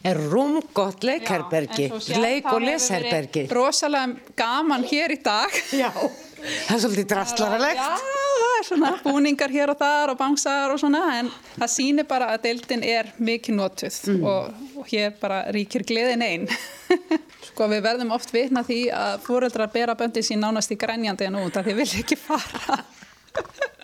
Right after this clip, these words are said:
Speaker 1: Þetta er náttúrulega stórkostlegt barnaherbergi.
Speaker 2: Já, algjörlega.
Speaker 1: Með milljón böngsum, bókum, borð og stólar í réttri stærð, bílar, slöngur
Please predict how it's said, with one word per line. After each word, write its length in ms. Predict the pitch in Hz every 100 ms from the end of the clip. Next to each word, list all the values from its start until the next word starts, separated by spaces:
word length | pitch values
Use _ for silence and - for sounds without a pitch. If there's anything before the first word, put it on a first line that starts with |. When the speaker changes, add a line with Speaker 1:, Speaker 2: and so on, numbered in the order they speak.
| - _
Speaker 1:
Þetta 680 | - - - - - 202 202
er 40 | 190
náttúrulega 300 | 165 156 -
stórkostlegt 720 | 277 - - 185 - 160 -
barnaherbergi. 720 | 180 180 196 135 135 - 127
Speaker 2:
Já, 180 | 226 226 214 208
algjörlega. 420 | 214 - 190 180
Speaker 1:
Með 60 | 190
milljón 480 | 214 285 233 170 165
böngsum, 800 | - 285 285 262 - 262 254 254 -
bókum, 800 | 254 262 254 254 - 254 247 240 226 - -
borð 400 | - 254 269 240 190
og 80 |
stólar 640 | - - 254 254 254 240 214
í 80 | 208
réttri 440 | 240 233 - 196
stærð, 560 | - - 233 233 247 - - - -
bílar, 540 | - 247 247 240 233 220
slöngur 880 | - - 247 226 226 - 226 226